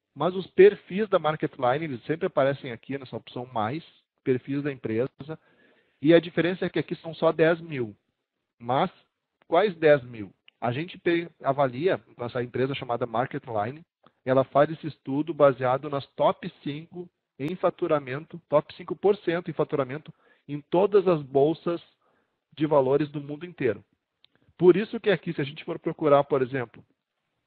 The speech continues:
as brasileiras, a gente vai encontrar aqui a J B S, a gente vai encontrar, por exemplo, a, a Petrobras.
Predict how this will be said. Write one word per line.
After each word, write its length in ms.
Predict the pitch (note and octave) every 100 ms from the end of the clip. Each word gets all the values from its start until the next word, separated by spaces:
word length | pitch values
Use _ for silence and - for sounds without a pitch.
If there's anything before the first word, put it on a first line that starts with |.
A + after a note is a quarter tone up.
| _ -
as 140 | C3+
brasileiras, 640 | C3 C3 B2 A2+ C#3 F3 D3+
a 60 |
gente 180 | C3 C3+
vai 120 | C#3
encontrar 380 | C3 C#3+ - C#3
aqui 180 | - A#2+
a 60 |
J 240 | A2+ A2 A2+
B 120 | C#3
S, 680 | B2+ B2 A#2 - _ B2+ B2+ _ _ _ _ _ _ _ -
a 100 | A#2+
gente 260 | C3+ C3+
vai 120 | C#3
encontrar, 400 | C3 C3 B2+ B2+
por 180 | - B2+
exemplo, 500 | A#2+ A#2 B2 - A#2
a, 720 | A2+ A2 G#2 G#2 G2+ G2 F#2+ F#2 _ _
a 160 | A2 A2
Petrobras. 720 | B2 A#2+ B2+ B2 C3 C3